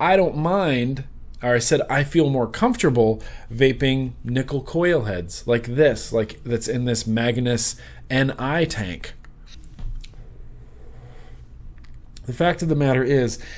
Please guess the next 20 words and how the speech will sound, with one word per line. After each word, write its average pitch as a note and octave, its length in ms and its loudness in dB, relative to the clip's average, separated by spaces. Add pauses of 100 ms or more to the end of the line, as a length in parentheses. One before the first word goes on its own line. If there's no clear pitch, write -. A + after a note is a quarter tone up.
(120)
that C#3 100 0
if C#3 120 0
I C3 80 0
wasn't D#3 380 4
in C#3+ 160 0
the D#3 60 0
position C3+ 460 -2
I'm B2+ 180 0
in, A#2+ 220 0
if A#2+ 140 -2
I A2 80 2
wasn't A#2 500 2 (300)
running C3+ 420 6
a A#2+ 100 2
YouTube C#3+ 440 2
channel E3 340 4
that's D#3 180 0
based B2+ 640 2
on A2 240 0
vape A2+ 380 2